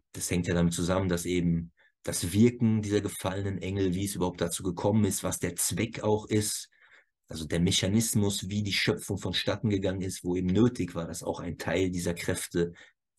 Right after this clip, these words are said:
fällt, wie es dann immer genannt wird. Und das stimmt auch, dass in die dichtere Ebene hinab sich begibt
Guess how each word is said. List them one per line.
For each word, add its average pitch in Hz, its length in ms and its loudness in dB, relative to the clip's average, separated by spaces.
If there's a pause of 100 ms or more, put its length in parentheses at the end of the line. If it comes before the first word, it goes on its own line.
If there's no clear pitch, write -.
(260)
fällt, 95 440 2
wie 98 60 0
es - 80 -4
dann 104 120 -2
immer 101 160 0
genannt 101 400 -2
wird. 117 160 0
Und - 80 -6
das - 100 -6
stimmt - 460 -4
auch, 110 180 0
dass - 160 -8
in 90 140 -6
die 87 220 -4
dichtere 104 560 2 (1200)
Ebene 101 380 2
hinab 95 420 -2 (580)
sich - 360 -6
begibt 104 600 -2